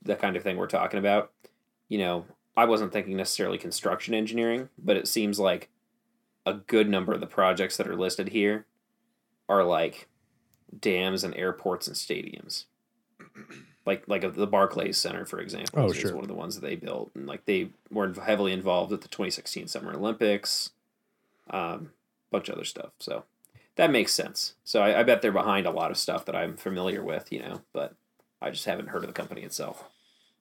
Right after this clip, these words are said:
Speaker 1: So anyway, let's hear more about their special projects division.
Speaker 2: Yeah. So, you know, people looked into that, and, uh, I know I'm kinda dancing around it, but I'm just about to arrive where I'm gonna explicitly say what this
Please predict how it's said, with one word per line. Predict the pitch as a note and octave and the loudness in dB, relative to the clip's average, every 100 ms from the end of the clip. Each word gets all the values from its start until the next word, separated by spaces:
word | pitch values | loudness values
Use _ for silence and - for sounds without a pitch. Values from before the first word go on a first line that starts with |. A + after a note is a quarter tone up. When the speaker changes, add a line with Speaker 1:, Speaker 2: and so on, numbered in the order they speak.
| _ _ _ | _ _ _
Speaker 1:
So | - - - | -10 -10 0
anyway, | D#3+ D3 A2 | 4 6 6
let's | B2+ - | 4 4
hear | D3+ | 4
more | C#3 G#2+ A#2+ | 4 4 6
about | A2 G#2+ | 6 6
their | A2 G2+ G2 | 4 2 0
special | - A#2+ A2+ | -2 0 0
projects | G#2 A#2 A2 - | 2 2 2 -4
division. | - F2 E2+ F2 - - | -4 -4 -6 -8 -16 -6
Speaker 2:
Yeah. | F3+ D#3+ D#2+ | 2 2 2
So, | - - D3 B2 A#2 _ _ _ _ - - | 0 2 4 2 -2 _ _ _ _ -20 -2
you | D#3 | 4
know, | A#2 | 4
people | G#2+ E3 D3+ | 6 4 8
looked | C#3 - | 6 6
into | B2 | 4
that, | G2+ G2 G#2 - _ _ _ _ - | 4 4 2 -4 _ _ _ _ -8
and, | G2+ F#2+ F#2 F2 | -4 -4 -4 -4
uh, | F2+ F2 E2+ F2+ _ _ _ _ _ - | -4 -4 -6 -12 _ _ _ _ _ -8
I | G#2+ | 0
know | G#2+ | 0
I'm | |
kinda | G2+ A2+ G2 | 2 0 2
dancing | G#2+ G2+ - | 0 0 -2
around | F#2 E2+ | -2 -2
it, | F2 - | -6 -2
but | G2+ | -2
I'm | G2 | 0
just | A#2 A2+ | 0 2
about | A2 G#2 | 2 2
to | - | 2
arrive | G#2 G2 F2+ F2+ - _ | 2 2 2 -2 -10 _
where | G2 F2+ F2 - _ _ _ - - _ _ _ _ _ _ - | -2 -2 -2 -8 _ _ _ -20 -20 _ _ _ _ _ _ -10
I'm | F#2+ | -6
gonna | F#2+ G2 F#2+ | -4 -4 -2
explicitly | D3+ - - A3+ G3+ D3+ C3 | 0 2 8 8 8 6 6
say | - A#2+ | 6 6
what | G#2 - | 6 2
this | G2 | 0